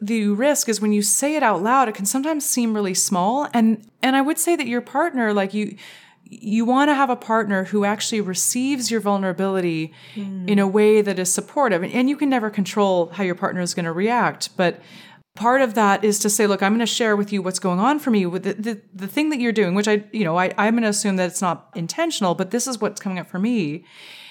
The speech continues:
Speaker 1: And of course, you wanna be able to sort of share of yourself in a way that your, your partner receives that with as much, you know, grace and
Speaker 2: Yeah.
Speaker 1: support as possible.
Speaker 2: Yeah.
Speaker 1: Ideally,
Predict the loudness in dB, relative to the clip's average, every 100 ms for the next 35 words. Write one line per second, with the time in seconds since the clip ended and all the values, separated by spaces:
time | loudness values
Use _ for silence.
0 | -10 0 0 2 0 0 0 0 2 0
1 | 0 -4 -4 -6 -2 2 2 2 0 0
2 | -2 -2 -4 0 2 2 0 0 0 0
3 | -2 -4 -8 0 0 2 2 2 0 -8
4 | -20 -20 -20 _ _ -8 0 2 2 0
5 | 0 0 -2 -2 -6 -6 -2 0 0 -2
6 | -6 -10 -4 -4 -6 -10 -6 -2 -2 -2
7 | -4 -8 -10 _ -10 -4 -2 -2 -4 -4
8 | -2 -2 -2 -4 -8 -8 -8 -6 -6 -4
9 | -2 -4 -4 -6 -4 -8 -6 -6 -6 -6
10 | -8 -10 _ 0 2 2 -2 -4 -6